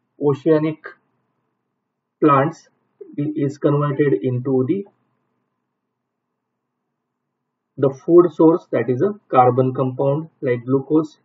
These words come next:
So it plays a very important role in the process of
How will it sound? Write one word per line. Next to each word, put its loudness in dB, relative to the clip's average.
So 2
it 0
plays 4
a 4
very 6
important 2
role 4
in 0
the 0
process -2
of 0